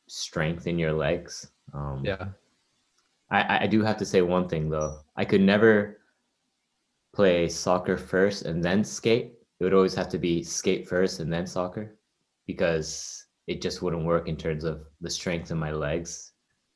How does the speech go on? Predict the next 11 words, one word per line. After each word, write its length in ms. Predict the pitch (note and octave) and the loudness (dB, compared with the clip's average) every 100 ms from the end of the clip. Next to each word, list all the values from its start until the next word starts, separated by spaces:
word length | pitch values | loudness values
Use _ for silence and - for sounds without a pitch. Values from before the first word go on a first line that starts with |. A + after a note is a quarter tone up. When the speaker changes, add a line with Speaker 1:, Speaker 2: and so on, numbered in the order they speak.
| - | -8
Speaker 1:
and, 160 | D#2+ | -4
like, 280 | D#2+ D#2 D#2 | -2 -4 -6
how 200 | - E2 | -4 -4
precise 560 | - D#2 - E2 D#2+ E2+ | -4 -8 -2 -2 -2 -6
you 60 | |
would 100 | E2+ | -6
have 180 | E2 D#2 | -6 -8
to 80 | D#2+ | -6
move 480 | D2+ D#2+ F2 E2+ - | -4 -2 -4 -8 -10
with 100 | E2+ | -10
skateboarding 560 | - F2 F2 G#2+ G#2+ | -6 -6 -4 -2 -2